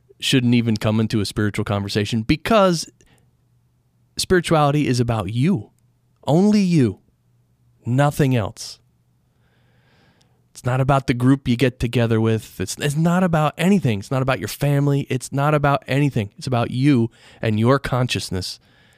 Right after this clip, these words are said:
and you becoming a divinized person. Number six, how would God want us to respond to aggression and terrorism?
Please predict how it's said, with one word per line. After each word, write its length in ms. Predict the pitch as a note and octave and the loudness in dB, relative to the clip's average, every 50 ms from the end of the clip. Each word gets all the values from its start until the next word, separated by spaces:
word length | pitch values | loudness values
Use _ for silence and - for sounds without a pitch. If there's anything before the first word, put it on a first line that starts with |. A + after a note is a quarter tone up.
| _ _ _ _ _ _ | _ _ _ _ _ _
and 240 | - - G2+ F#2+ G2 G#2 | -8 -6 -6 -6 -6 -4
you 520 | B2 B2+ D3+ G#3+ G#3+ D#3+ B2 A2+ A#2 B2+ - - | 0 2 4 6 6 6 4 4 2 0 -6 -4
becoming 460 | A#2 B2+ A#2+ - - B2 A#2 A#2 A2+ | -2 -2 0 2 2 2 2 2 2
a 40 | G#2+ | 0
divinized 720 | G#2 G#2+ B2 A#2 A#2 A2 G#2+ G#2 G2+ G2+ G2 F#2+ - - - - _ _ _ _ _ | 0 0 0 0 2 0 -2 -2 -4 -4 -6 -8 -10 -16 -20 -20 _ _ _ _ _
person. 340 | - - F#2 F2+ - - - - _ _ _ _ _ _ _ _ _ _ _ _ _ _ _ _ _ _ _ _ _ _ _ _ _ _ _ _ _ _ _ _ _ _ _ _ _ _ _ - | -10 -8 -8 -8 -10 -10 -12 -16 _ _ _ _ _ _ _ _ _ _ _ _ _ _ _ _ _ _ _ _ _ _ _ _ _ _ _ _ _ _ _ _ _ _ _ _ _ _ _ 0
Number 200 | C#3+ F3 F#3 - | 0 2 2 2
six, 400 | - - G3 E3+ - - - - - - - - - _ - _ _ _ _ _ _ | 2 2 2 0 0 -4 -10 -12 -14 -20 -20 -20 -20 _ -20 _ _ _ _ _ _
how 200 | - D#3 F3 G#3 | 0 2 2 2
would 300 | A3 G#3 A3+ A3 F3 D3 | 4 2 2 0 0 0
God 400 | C#3 D#3 D#3+ D#3+ F#3 G3+ G3 F#3+ | 2 2 2 4 4 2 2 2
want 340 | D#3+ D#3 E3 E3+ F3 - - | 2 2 2 2 2 2 2
us 220 | F3+ E3+ - - | 2 2 0 0
to 120 | - - D#3 | 0 0 2
respond 720 | D3 C#3+ C3+ - - - C#3+ C#3+ D#3 D#3 D#3 D#3 D#3 D3+ - | 2 0 0 -2 -2 0 0 2 2 2 2 2 0 0 0
to 200 | - C3 A#2+ - | 0 0 0 0
aggression 720 | - G2+ A2 A#2+ A#2+ A#2 B2 C3 - - D3 C#3+ C#3+ C#3+ | 0 -4 -4 -2 0 0 0 0 0 0 0 0 0 0
and 240 | - A#2+ A#2 G#2 - | -2 -2 -2 -2 -2
terrorism? 600 | - - D3+ F3+ B3 E3 G#2 F2+ E2+ G2+ - - | -4 -2 -2 0 0 0 -2 -2 -4 -4 -8 -12